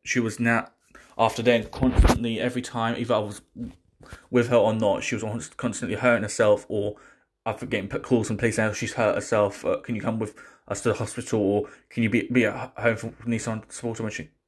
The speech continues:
when, when she's released at, from her home, uh, from the hospital?" And there was a case where she was being released, or she was discharging herself, and it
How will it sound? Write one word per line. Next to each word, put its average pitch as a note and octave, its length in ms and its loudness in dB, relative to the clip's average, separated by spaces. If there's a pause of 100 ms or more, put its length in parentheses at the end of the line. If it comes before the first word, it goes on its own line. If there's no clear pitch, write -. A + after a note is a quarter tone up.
(440)
when, A2+ 160 2
when A2 220 -4
she's G2+ 180 -4 (340)
released A2 340 -2
at, - 200 -6 (140)
from G#2 280 -6 (160)
her A2 100 0
home, A#2+ 300 4
uh, G#2+ 180 6
from G2+ 220 -6
the G2 60 -6
hospital?" B2+ 540 -2 (640)
And G#2 600 -4 (140)
there B2 100 2
was A2 100 2
a - 20 -12
case A2+ 320 -2 (300)
where G#2+ 200 6
she G2 120 -4
was G#2 100 -2
being A2+ 160 -2
released, A2 480 0 (220)
or G#2+ 260 4
she - 160 -6
was G2 80 -6
discharging A2+ 440 0
herself, A2 400 0
and F2+ 100 -8
it F#2+ 120 -8